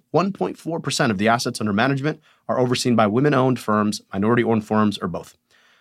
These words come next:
M C F is committed to having more than fifty percent of its endowment overseen by diverse managers by twenty twenty-five.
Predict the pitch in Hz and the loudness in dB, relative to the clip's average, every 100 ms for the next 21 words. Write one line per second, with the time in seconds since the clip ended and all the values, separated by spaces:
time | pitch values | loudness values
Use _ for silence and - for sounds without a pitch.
0 | _ 113 110 123 110 110 120 120 113 - | _ -4 2 2 2 -2 0 0 0 0
1 | 117 113 110 117 113 - 135 135 135 - | 0 2 2 2 0 -2 -6 -4 -6 -2
2 | 131 120 113 117 117 120 117 120 117 - | -2 -2 -2 2 2 2 0 -4 -4 -2
3 | 117 110 95 92 120 131 117 113 107 113 | 0 0 0 0 0 0 0 0 0 -4
4 | - - - 95 - 92 87 73 | -4 -10 -6 -6 -6 -6 -6 -8